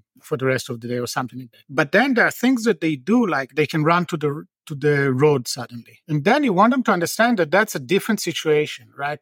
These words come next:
That's, then you want to use your worst possible punishment. So you can raise your voice at them, whatever it is that you do. You don't want to,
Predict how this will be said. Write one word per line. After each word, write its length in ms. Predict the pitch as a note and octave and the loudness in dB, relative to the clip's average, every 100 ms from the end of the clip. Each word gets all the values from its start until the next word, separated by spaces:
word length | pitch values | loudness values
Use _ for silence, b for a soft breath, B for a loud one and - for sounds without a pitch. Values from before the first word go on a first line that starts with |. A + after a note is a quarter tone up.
| _ | _
That's, 360 | F3+ F#3+ - D#3 | -2 -2 -4 -4
then 240 | D3+ A3 B3 | 2 4 6
you 160 | A3 | 6
want 180 | G3+ A3 | 4 2
to 80 | F#3 | 2
use 260 | G3+ F#3+ | 2 2
your 160 | D#3+ F3 | 0 0
worst 600 | D#3 F#3+ A#3+ B3+ - - | 2 4 6 4 0 0
possible 400 | - - F3 E3 | 0 2 0 0
punishment. 480 | - E3 D#3 A#2+ - | 2 0 -2 -10 -14
So 100 | C3 | -12
you 80 | B2+ | -8
can 160 | D3+ | -2
raise 240 | C#3 D#3 D3+ | 2 2 4
your 160 | D#3 | 0
voice 420 | D3+ D3 G3 F#3 | 0 2 4 2
at 100 | D#3 | -4
them, 140 | D3 C#3 | -6 -6
whatever 360 | C#3+ G3 G#3 | 0 2 4
it 120 | A3+ - | 2 0
is 180 | F#3 | -2
that 180 | D#3 D#3 | -4 -8
you 80 | D#3 | -6
do. 220 | D#3+ C4+ - | -2 -2 0
You 120 | D#3+ | -2
don't 340 | D3 A3 C4 | 4 2 2
want 320 | A#3 A#3+ A3+ - | 2 2 2 -2
to, 640 | F3+ E3 D#3+ E3 - A#3 | -2 0 -2 -4 -8 -16